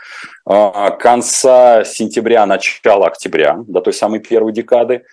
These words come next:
И, в общем-то, как там над ними не каплет, они могут спокойно, в общем-то, этот, э, процесс динамить. Но касаемо спада доллара, сейчас в этом нет никак-, никаких, никакой необходимости.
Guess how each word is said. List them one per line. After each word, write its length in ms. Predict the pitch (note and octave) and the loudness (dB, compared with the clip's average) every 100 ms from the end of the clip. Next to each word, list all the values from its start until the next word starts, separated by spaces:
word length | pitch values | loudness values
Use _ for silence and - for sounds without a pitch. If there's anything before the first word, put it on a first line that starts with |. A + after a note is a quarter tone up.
| - - _ - | -20 -20 _ -10
И, 300 | G2+ G2+ G2 | -8 -6 -2
в 80 | |
общем-то, 500 | G2+ - F#2 - F#2+ | -4 -4 -8 -2 -2
как 240 | F2+ G2+ - | -2 -8 -4
там 400 | F2 E2 D#2+ D#2+ | -4 -4 -8 -6
над 240 | F#2+ G2 | -4 -4
ними 260 | G#2 F#2 F2+ | -6 -6 -8
не 120 | F#2 | -6
каплет, 440 | - D2 - G2+ | -2 -2 -2 -6
они 140 | G2+ F#2 | -6 -4
могут 280 | E2+ D#2 - | -6 -8 -6
спокойно, 520 | - F2+ G2 F2 D#2+ | -4 -2 -2 -4 -4
в 60 | |
общем-то, 340 | D#2 - D#2+ D#2+ | -6 -8 -8 -8
этот, 220 | - - - F2 | -8 -12 -8 -4
э, 100 | E2+ | -2
процесс 500 | - E2+ - E2 D2 | -2 -4 -4 -8 -6
динамить. 460 | F2 C#3+ F#3 D#3+ _ _ _ - - _ | -6 -6 -6 -10 _ _ _ -20 -20 _
Но 260 | G2+ C#3 E3+ | -4 -2 0
касаемо 480 | D3+ B2 C#3+ C#3+ B2+ | -2 0 0 0 -2
спада 440 | - - B2 A2 | -4 0 0 0
доллара, 1080 | F#2+ C#3 F3+ E3 _ _ - E3 A#2+ G#2+ F2+ - | -2 0 0 -6 _ _ -2 0 2 0 -2 -12
сейчас 400 | - - C3+ - | -12 -4 -2 -2
в 40 | |
этом 140 | - A2+ | -4 -4
нет 180 | G2+ G2+ | -6 -8
никак-, 560 | G#2+ A2+ A2 G2+ F#2 | -6 -6 -4 -4 -4
никаких, 580 | G2+ G#2+ G#2 A2+ G2+ F2+ _ _ _ - - - | -6 -6 -6 -6 -6 -8 _ _ _ -10 -10 -4
никакой 480 | F2 E2 G2 F#2 F2+ | -4 -4 -6 -4 -4
необходимости. 720 | E2+ - G2 D3+ C#3+ - A#2+ | -6 -4 -4 -4 -6 -8 -10